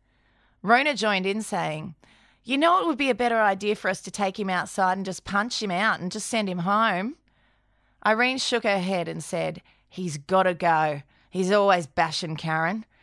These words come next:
Karen's too scared to go and tell the police about it. He has to go,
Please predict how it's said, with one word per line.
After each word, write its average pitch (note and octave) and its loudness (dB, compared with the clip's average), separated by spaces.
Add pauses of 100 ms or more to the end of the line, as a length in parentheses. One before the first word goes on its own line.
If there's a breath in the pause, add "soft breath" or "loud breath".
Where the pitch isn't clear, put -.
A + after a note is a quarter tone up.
(120)
Karen's B3+ 2
too A#3 -2
scared G#3+ 2
to G#3 -6
go G3+ 4
and F#3 0
tell G3+ 0
the F3 -4
police G#3+ -2
about F3+ 2
it. B3+ -4 (380 soft breath)
He A3+ 2
has A#3+ 0
to A#3+ -6
go, F#3 2